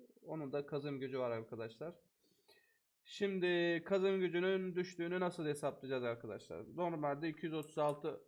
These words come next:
M H'lık bir kazım gücümüz var. Normalde benim günlük yirmi nokta on üç dolar kazanmam gerekiyor. Ama bakın, ayın yedisinde,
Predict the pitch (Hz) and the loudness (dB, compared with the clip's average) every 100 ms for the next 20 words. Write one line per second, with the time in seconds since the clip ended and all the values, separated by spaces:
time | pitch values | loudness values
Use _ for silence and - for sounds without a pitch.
0 | _ _ _ _ 123 143 147 135 - 147 | _ _ _ _ -6 2 2 2 -2 -6
1 | 156 147 147 139 147 135 139 135 123 139 | -6 -4 -4 -4 -4 -2 -2 -2 -2 -4
2 | - - _ _ _ _ _ _ _ _ | -6 -16 _ _ _ _ _ _ _ _
3 | _ _ _ _ _ - _ _ _ _ | _ _ _ _ _ -20 _ _ _ _
4 | 185 214 202 180 170 170 196 170 175 196 | 4 6 8 6 6 4 4 2 2 4
5 | 180 147 151 - _ _ _ _ _ _ | 4 2 -2 -12 _ _ _ _ _ _
6 | _ _ - 196 208 202 170 170 190 185 | _ _ 0 4 6 6 4 4 4 6
7 | 185 - 156 170 180 156 156 156 160 147 | 4 4 4 6 4 4 4 4 2 2
8 | 131 127 - 104 - _ _ - 170 185 | 0 -2 -6 -8 -12 _ _ -2 2 6
9 | 190 196 135 - - - _ _ _ _ | 6 4 0 -8 -18 -20 _ _ _ _
10 | _ - _ _ _ _ _ _ - 185 | _ -20 _ _ _ _ _ _ -2 4
11 | 208 214 196 180 190 185 185 170 196 | 6 8 6 6 2 2 6 6 6